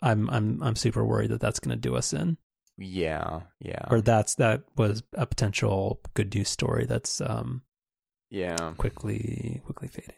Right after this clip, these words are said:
Speaker 1: But
Speaker 2: I mean, I'm, I'm, I guess, like, the short-term thing that I'm obviously very happy and thankful for is just, is just starting to see friends and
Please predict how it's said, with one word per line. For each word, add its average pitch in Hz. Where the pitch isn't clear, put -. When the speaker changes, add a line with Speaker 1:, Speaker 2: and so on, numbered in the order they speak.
Speaker 1:
But -
Speaker 2:
I 135
mean, 156
I'm, 156
I'm, 151
I 123
guess, 139
like, 110
the 110
short-term 135
thing 113
that 98
I'm 101
obviously 98
very 92
happy 95
and 87
thankful 90
for 98
is 92
just, -
is 92
just 90
starting 90
to 87
see 87
friends 87
and 85